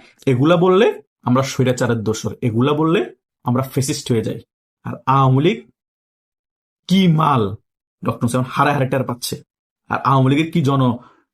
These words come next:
সম্পৃক্ততা আছে এবং জনসমর্থন আছে, সেটাও হারে হারে টের পাচ্ছে। আওয়ামী লীগ রাজপথে না নেমেও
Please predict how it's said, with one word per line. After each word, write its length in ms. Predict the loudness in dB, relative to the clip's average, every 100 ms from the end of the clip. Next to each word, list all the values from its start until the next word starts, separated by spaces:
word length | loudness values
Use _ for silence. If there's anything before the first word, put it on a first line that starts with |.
| _
সম্পৃক্ততা 580 | -6 -2 -2 -2 0 0
আছে 180 | 0 -2
এবং 240 | -2 -2
জনসমর্থন 500 | 0 0 -2 -4 -4
আছে, 140 | -4 -4
সেটাও 260 | -2 0
হারে 140 | -2 -2
হারে 140 | -4
টের 160 | -6 -8
পাচ্ছে। 320 | -10 -10 -14 -16 _ _ 2
আওয়ামী 340 | 4 4 4
লীগ 300 | 2 0 -10 _ _
রাজপথে 380 | -4 -4 -4 -2
না 280 | 0 0 2
নেমেও 420 | 2 2 0 -4